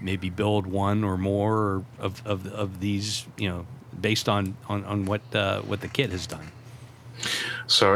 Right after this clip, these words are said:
Speaker 2: are you looking to, like, even have a small production or do a, a, do a,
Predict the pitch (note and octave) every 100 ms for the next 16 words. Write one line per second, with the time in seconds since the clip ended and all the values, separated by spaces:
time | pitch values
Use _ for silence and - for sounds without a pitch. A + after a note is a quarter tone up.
0 | - A2 A2+ C3 D3+ D3 A#2 A2+ G#2 G2+
1 | F#2 - - - - - G#2+ G#2 G2+ G2
2 | F2 - G#2 F#2+ G2 G2 - - G2+ G2
3 | - - A#2+ B2 - G2+ G2 F#2+ F#2 -
4 | - G2+ G2 F#2+ F#2+ - F#2+ - - G#2
5 | B2+